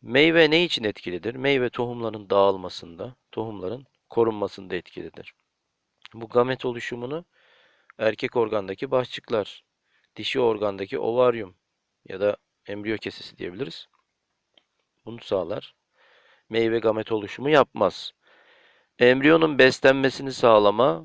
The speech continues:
bu da neydi? Endosperm, tohumun içindeki endosperm dokusuydu. Meyve ne için demiştim? Tohumların dağılması, tohumların korunması için. Bir bitki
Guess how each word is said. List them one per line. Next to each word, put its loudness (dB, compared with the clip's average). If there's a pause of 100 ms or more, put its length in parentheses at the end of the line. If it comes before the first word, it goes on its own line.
bu -8
da 0
neydi? -2
Endosperm, -2
tohumun -4
içindeki -10
endosperm -4
dokusuydu. -6 (540)
Meyve 2 (500)
ne -2
için -10
demiştim? -10
Tohumların -8
dağılması, 2 (1000)
tohumların -4
korunması -6
için. -20 (2500)
Bir -4
bitki 2